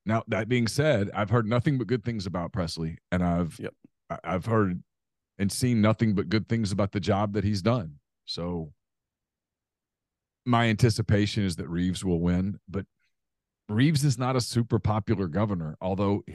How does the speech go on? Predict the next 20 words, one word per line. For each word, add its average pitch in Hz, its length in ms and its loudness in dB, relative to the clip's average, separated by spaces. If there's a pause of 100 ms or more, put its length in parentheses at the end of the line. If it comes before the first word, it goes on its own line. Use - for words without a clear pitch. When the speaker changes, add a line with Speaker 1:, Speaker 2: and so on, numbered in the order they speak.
Speaker 1:
I 98 80 -2
do 110 240 6
think 120 300 2
he 147 100 0
deserves 131 400 2
credit 160 440 0 (440)
for 110 440 0 (1400)
handling 117 500 -2
covid 127 380 2
well. 139 420 -2 (280)
We 202 280 -6 (580)
work, 95 320 0
we 110 140 6
live 113 200 6
in 120 100 4
a 113 60 4
state 120 420 0
that 123 140 0 (220)
got - 220 0
back 104 360 0